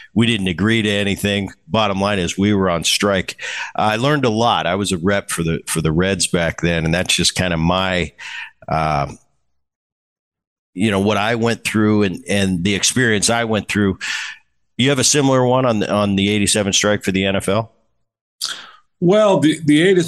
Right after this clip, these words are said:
Speaker 2: eighty-seven strike, um, I mean, we went out and, and took a stand and showed the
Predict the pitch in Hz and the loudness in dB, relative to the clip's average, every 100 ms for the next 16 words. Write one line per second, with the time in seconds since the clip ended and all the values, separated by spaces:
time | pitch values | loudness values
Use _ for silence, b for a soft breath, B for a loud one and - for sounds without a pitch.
0 | - - 185 185 175 175 151 139 - 143 | -2 0 2 2 2 0 2 -2 -2 0
1 | 143 143 - - 127 127 123 123 117 _ | 2 0 -6 -2 0 2 2 0 -4 _
2 | _ _ - 127 131 131 123 - - - | _ _ -8 -2 0 0 0 -6 -20 -20
3 | _ _ 95 82 - 98 104 135 185 175 | _ _ -10 -10 -10 -8 0 2 4 4
4 | 151 156 165 160 131 131 131 131 127 123 | 4 2 0 -2 -2 0 2 2 0 -2
5 | - _ _ - _ _ _ _ _ _ | -10 _ _ -20 _ _ _ _ _ _
6 | _ - _ - 113 117 156 156 - - | _ -20 _ -4 -4 0 -2 -2 -4 0
7 | 135 135 151 170 - 131 131 127 127 127 | 2 4 4 2 2 0 2 4 2 -2
8 | _ _ _ _ _ _ _ - - - | _ _ _ _ _ _ _ -18 -8 -4
9 | 156 143 156 139 147 139 135 | 0 2 0 2 2 4 2